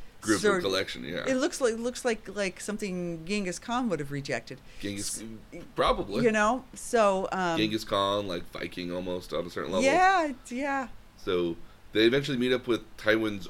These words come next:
Speaker 1: army, which is trying to already, like, repel somebody. I can't remember who they're trying to repel here.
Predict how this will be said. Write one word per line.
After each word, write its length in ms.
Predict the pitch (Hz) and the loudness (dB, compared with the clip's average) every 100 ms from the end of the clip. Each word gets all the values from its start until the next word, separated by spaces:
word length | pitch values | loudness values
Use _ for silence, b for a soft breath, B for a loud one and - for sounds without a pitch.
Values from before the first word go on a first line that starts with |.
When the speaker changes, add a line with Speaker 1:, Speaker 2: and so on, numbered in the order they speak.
| - | -2
Speaker 1:
army, 280 | 101 107 | 0 2
which 180 | 101 90 | -2 -4
is 140 | 87 80 | -10 -10
trying 360 | - 90 95 | -2 0 0
to 100 | 92 | 0
already, 340 | 78 92 92 92 | 2 4 2 0
like, 200 | 87 85 | -2 -2
repel 680 | 87 85 92 90 90 90 87 - b b b b - - - | -6 -4 2 4 4 0 -2 -6 b b b b -20 -20 -20
somebody. 840 | - - - - 110 107 78 71 | -14 -8 -6 2 2 2 0 0
I 60 | 71 | -2
can't 200 | - 87 | -4 -4
remember 320 | 101 95 87 | -2 -2 -4
who 120 | 87 | 0
they're 120 | 90 82 | 0 0
trying 220 | 85 80 | -2 -4
to 60 | |
repel 420 | 64 - 76 50 - | -4 -4 -4 -4 -6
here. 340 | - - - | -8 -8 -10